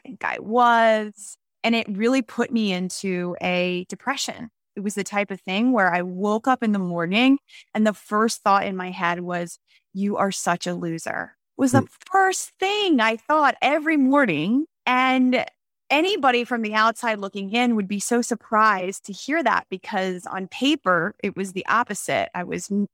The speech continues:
Speaker 1: checking all the boxes for success, but I felt like such a loser because I didn't understand these basics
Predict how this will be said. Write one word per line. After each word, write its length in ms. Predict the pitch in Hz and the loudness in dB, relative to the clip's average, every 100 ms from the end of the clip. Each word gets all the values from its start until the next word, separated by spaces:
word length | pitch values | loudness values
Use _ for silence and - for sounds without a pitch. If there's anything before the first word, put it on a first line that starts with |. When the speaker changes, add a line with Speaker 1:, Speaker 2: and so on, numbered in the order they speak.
| _ | _
Speaker 1:
checking 380 | - 285 269 226 | -4 -2 0 2
all 120 | 196 | 2
the 80 | 185 | 0
boxes 680 | 180 170 196 - 135 170 - | 0 0 -2 -6 -6 -6 -6
for 160 | 151 | -8
success, 880 | 165 170 - - 269 208 - - - _ _ - | -6 -10 -8 -2 0 0 -4 -10 -18 _ _ -12
but 260 | 190 240 233 | 0 4 4
I 160 | 226 | 2
felt 680 | 214 - - 285 302 254 - | -2 -14 -2 4 6 4 2
like 280 | 202 202 190 | 0 0 -2
such 360 | - 254 262 294 | -4 -2 0 2
a 100 | 233 | 2
loser 480 | 190 220 254 226 | 2 0 2 0
because 320 | 196 190 208 185 | -2 -6 -6 -6
I 80 | |
didn't 320 | 180 208 254 220 | -4 0 2 4
understand 720 | 220 196 - - 180 196 208 | 2 0 -6 -4 -2 0 -2
these 200 | 185 - | -6 -6
basics 720 | 151 170 - 233 226 - - | -4 -2 -2 -2 -2 -8 -12